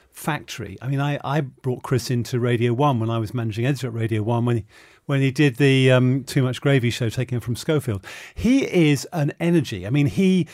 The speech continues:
his production teams work like hell. I mean, they are incredi-, he's incredibly demanding, but that's why he produces such good, uh, material. You listen to the Radio two show he does, and it's full of stuff all the time. That's 'cause Chris's brain is working all the time,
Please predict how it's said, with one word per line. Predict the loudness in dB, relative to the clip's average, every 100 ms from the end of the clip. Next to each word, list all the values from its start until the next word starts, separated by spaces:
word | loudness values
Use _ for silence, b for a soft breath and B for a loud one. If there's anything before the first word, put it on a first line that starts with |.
| B
his | -4 -2
production | -2 0 0 0 0 0
teams | 2 2 2
work | 0 4 6 4 0
like | -2 0 0 -4 -14
hell. | -16 -10 -10 -10 -12
I | -2
mean, | 0 2
they | 4
are | 4 4 2 B B
incredi-, | -6 -6 -6 2 4 6
he's | 2 0
incredibly | -2 0 0 4 2
demanding, | 2 2 2 2 2 -2 -4
but |
that's | -6 -8 -4
why | -2
he | -2
produces | -2 -2 -2 -4 -4
such | -4 -8 -8
good, | 0 0 0 B B B
uh, | -8 -6
material. | -8 -8 -4 -4 -2
You | -2
listen | -2 -2 -4
to | -2
the | 0
Radio | 0 0 -2
two | -2 -4
show | -2 0
he | 0
does, | 0 0 0
and | -2 B B
it's | -4 -2 -6
full | 2 4 4
of | 2
stuff | -2 -2 0
all | -2
the | -4
time. | -4 -4 -4
That's | -4 -6
'cause | -6 -6
Chris's | -2 -2 -2 -8
brain | -4 -2 0 -2
is | -4 -4
working | 0 0 0 -2
all | -2
the | -4
time, | -4 -4 -4